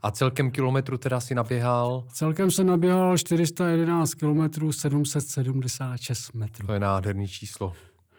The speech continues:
Speaker 1: Blahopřeju, blahopřeju.
Speaker 2: Děkuji.
Speaker 1: Eh, abychom zároveň trošku zabrouzali do nějakého tvýho představení, když předpokládám, že lidi, kteří běhají, tě moc dobře budou znát, ale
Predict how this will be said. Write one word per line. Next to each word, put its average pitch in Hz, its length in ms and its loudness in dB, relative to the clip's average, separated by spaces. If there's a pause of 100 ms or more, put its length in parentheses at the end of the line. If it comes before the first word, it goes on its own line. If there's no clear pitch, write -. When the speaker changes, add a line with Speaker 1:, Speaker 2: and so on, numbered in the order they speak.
(120)
Speaker 1:
Blahopřeju, 113 680 2
blahopřeju. 110 600 -2 (100)
Speaker 2:
Děkuji. 131 380 -2 (920)
Speaker 1:
Eh, 104 440 2 (140)
abychom 160 540 2 (160)
zároveň 131 760 2
trošku 127 300 -4
zabrouzali 127 560 2
do 131 100 2
nějakého 127 440 0
tvýho 143 260 -2
představení, 127 640 0
když 117 320 -4
předpokládám, 120 720 0
že 120 200 2
lidi, 113 200 0
kteří 120 240 -2
běhají, 117 400 0
tě 117 280 0
moc 110 200 -4
dobře 113 240 -2
budou 123 280 -2
znát, 117 460 0
ale 110 400 0